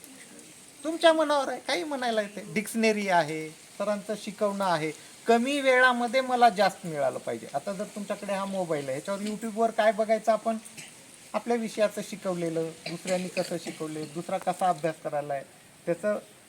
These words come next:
समजून घेणे आणि माझा वेग वाढवणे. ज्या ज्या गोष्टीमुळं माझा वेग वाढेल अभ्यासाला, तो माझा स्टॉ आहे. त्याच्यासाठी पहिली गोष्ट काय आहे? विषय चांगला समजावा. त्यासाठी डिक्शनरी.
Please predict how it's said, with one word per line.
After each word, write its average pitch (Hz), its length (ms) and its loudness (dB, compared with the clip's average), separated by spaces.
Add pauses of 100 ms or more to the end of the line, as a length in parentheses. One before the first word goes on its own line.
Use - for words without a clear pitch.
(140)
समजून 190 400 -2
घेणे 160 440 -4 (120)
आणि 202 140 -6
माझा 214 360 4
वेग 196 280 0
वाढवणे. 113 420 2 (420)
ज्या 160 180 6
ज्या 226 180 8
गोष्टीमुळं 233 540 0
माझा 233 320 6
वेग 220 260 2
वाढेल 190 340 4
अभ्यासाला, 147 480 0
तो - 180 -6
माझा 269 300 -2
स्टॉ - 260 4
आहे. 120 140 4 (960)
त्याच्यासाठी 220 460 2
पहिली 226 380 2
गोष्ट 240 340 2
काय 233 200 10
आहे? 226 260 6 (140)
विषय 190 340 -2
चांगला 214 420 2
समजावा. 147 440 0
त्यासाठी 208 520 0
डिक्शनरी. 185 680 -2